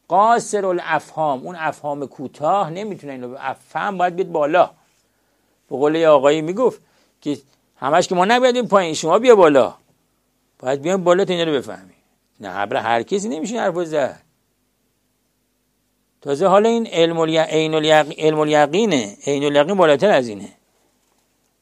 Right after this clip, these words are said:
خود آقای فیض می‌فهمن دیگه، اینو خوندی، باز اگه کمت بود باید بری تو اون، اما اون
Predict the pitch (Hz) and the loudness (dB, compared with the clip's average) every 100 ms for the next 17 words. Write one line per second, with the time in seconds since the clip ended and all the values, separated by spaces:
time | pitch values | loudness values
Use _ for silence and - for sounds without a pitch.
0 | _ _ _ _ _ - 131 143 135 127 | _ _ _ _ _ -18 -10 -8 -6 -6
1 | 123 120 _ 131 139 156 180 196 175 165 | -8 -10 _ -10 -10 -8 -8 -8 -8 -10
2 | 139 131 131 131 127 123 127 127 127 175 | -10 -12 -10 -8 -10 -8 -8 -8 -6 -6
3 | 196 190 147 151 147 139 143 - _ _ | -4 -4 -2 0 0 0 -2 -4 _ _
4 | _ 151 143 147 127 131 190 151 151 160 | _ -2 0 0 -2 -2 -4 0 0 0
5 | 170 170 165 - 208 170 196 160 170 175 | -4 -4 -6 -8 -8 -8 -6 -6 -4 -4
6 | 190 190 | -6 -8